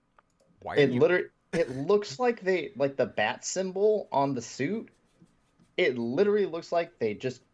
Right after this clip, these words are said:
Speaker 2: they cut out the bat symbol and they, like, glued it to the chest.
Speaker 1: Yeah.
Speaker 2: It's
Speaker 1: Yeah.
Speaker 2: so awkward looking how it's, like, it's over the cape.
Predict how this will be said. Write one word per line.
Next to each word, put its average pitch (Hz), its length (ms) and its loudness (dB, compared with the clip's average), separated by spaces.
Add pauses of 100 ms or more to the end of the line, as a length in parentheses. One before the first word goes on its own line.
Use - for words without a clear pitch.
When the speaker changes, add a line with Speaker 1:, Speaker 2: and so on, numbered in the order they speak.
(120)
Speaker 2:
they 110 180 2 (120)
cut 151 320 0
out 151 300 0 (100)
the 113 80 -6
bat 123 320 -2
symbol 156 400 -8
and 107 180 -4
they, 104 220 2
like, 95 320 -4 (260)
glued 107 400 -4
it - 260 0 (180)
to 113 160 -6
the - 100 -14
chest. - 520 -8 (1080)
Speaker 1:
Yeah. 117 240 -10 (1080)
Speaker 2:
It's 123 220 -4
Speaker 1:
Yeah. - 60 -8
Speaker 2:
so 147 420 2
awkward 135 440 -2
looking 104 380 -6
how 113 240 -2
it's, - 200 -6
like, 101 360 -4 (1800)
it's 123 240 -2 (160)
over 127 800 2 (280)
the 107 100 0
cape. - 500 -6